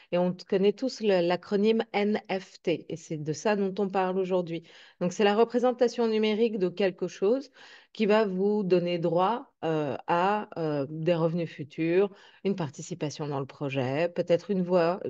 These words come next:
un droit de vote. Euh, et, euh,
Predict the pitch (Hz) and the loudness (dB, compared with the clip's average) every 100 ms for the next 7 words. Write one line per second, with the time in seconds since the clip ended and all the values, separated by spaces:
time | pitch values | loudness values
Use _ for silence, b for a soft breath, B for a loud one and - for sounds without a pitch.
0 | - - 160 147 147 143 151 226 - _ | -8 -6 -4 -4 -6 -2 0 0 -4 _
1 | b b b b - 165 160 143 131 _ | b b b b -4 0 0 -4 -8 _
2 | _ _ _ _ _ _ _ - _ _ | _ _ _ _ _ _ _ -20 _ _
3 | _ _ _ 208 226 294 - - 190 185 | _ _ _ 8 8 6 2 0 2 4
4 | 160 151 | 4 2